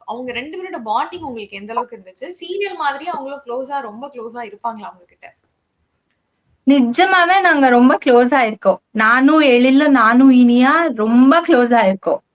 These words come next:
Speaker 2: Even, ஆ, செலியன் கூட க்ளோஸா தான் இருக்கோம். So, ம், ஆனா எழிலு அப்புறம், ஆ, இனியா வந்து ரொம்ப, ரொம்ப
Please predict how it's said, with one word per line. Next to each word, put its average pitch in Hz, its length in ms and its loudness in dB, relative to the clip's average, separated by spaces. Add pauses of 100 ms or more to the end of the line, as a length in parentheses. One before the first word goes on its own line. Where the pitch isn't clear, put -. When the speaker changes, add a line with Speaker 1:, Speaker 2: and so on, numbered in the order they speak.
(220)
Speaker 2:
Even, 330 380 2
ஆ, 247 200 2 (160)
செலியன் 285 460 2
கூட 277 300 2 (360)
க்ளோஸா 254 360 2
தான் 240 200 0
இருக்கோம். 190 360 -4 (540)
So, 214 320 2 (1120)
ம், 196 60 -6 (340)
ஆனா 285 540 2 (100)
எழிலு 294 600 4
அப்புறம், 277 840 2
ஆ, 226 220 2
இனியா 269 380 4
வந்து 277 300 2
ரொம்ப, 262 300 4
ரொம்ப 285 280 2